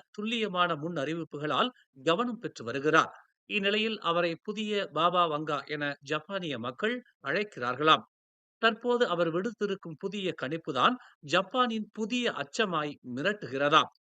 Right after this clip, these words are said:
ஜூலை ஈராயிரத்து இருபத்தி ஐந்தில் பேரழிவு தரும் சுனாமி பேரழிவு ஏற்படும் என்று அவர் கணித்திருப்பது ஜப்பானின் சுற்றுலாத்துறைக்கு பெரும் சவாலாகி இருக்கிறது. சுற்றுலா பயணிகள் இந்த எச்சரிக்கைக்கு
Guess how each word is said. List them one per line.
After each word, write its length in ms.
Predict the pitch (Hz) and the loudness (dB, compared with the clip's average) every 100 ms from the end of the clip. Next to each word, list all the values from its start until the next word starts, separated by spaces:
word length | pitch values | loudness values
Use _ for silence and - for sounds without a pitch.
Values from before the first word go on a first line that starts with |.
| _ _ _ | _ _ _
ஜூலை 340 | 175 208 196 185 | -2 0 0 -2
ஈராயிரத்து 520 | 156 185 175 170 160 147 | -2 2 4 2 -4 -8
இருபத்தி 400 | 143 165 160 151 | -2 -2 -2 -8
ஐந்தில் 440 | 139 147 143 247 254 _ _ 214 | -4 -2 0 -2 -4 _ _ 2
பேரழிவு 520 | 247 262 220 247 247 | 4 4 2 0 -4
தரும் 300 | 233 185 160 - | -4 -4 -4 -6
சுனாமி 420 | 196 220 214 214 - | 0 2 0 -4 -6
பேரழிவு 460 | 170 170 160 156 147 | -4 0 2 0 -2
ஏற்படும் 420 | 139 151 160 151 | -4 -4 -8 -10
என்று 340 | 139 147 139 220 277 - _ | -8 -6 0 0 0 -6 _
அவர் 380 | 160 190 262 - | -2 0 -2 -4
கணித்திருப்பது 680 | 139 170 170 160 165 131 208 262 - _ 135 | -6 -4 -4 -6 -4 2 2 2 -4 _ -4
ஜப்பானின் 640 | 160 196 262 254 226 208 - | 0 0 0 -2 -2 -6 -10
சுற்றுலாத்துறைக்கு 920 | - 202 233 220 196 160 151 - 160 - | -12 -10 -4 -2 -2 -2 -4 -4 -6 -6
பெரும் 340 | - 170 165 - | -4 -2 -4 -8
சவாலாகி 580 | - 170 202 208 175 127 | -6 -2 -2 -2 -4 -6
இருக்கிறது. 500 | 117 139 147 151 151 - _ _ _ - | -12 -8 -2 0 0 -2 _ _ _ -12
சுற்றுலா 380 | 185 - 175 151 | -12 -4 0 0
பயணிகள் 480 | - 143 147 143 277 - _ | 0 -2 0 0 0 -4 _
இந்த 200 | 208 208 | -4 0
எச்சரிக்கைக்கு 720 | 185 185 269 247 226 208 - | 0 0 -4 -6 -2 -4 -2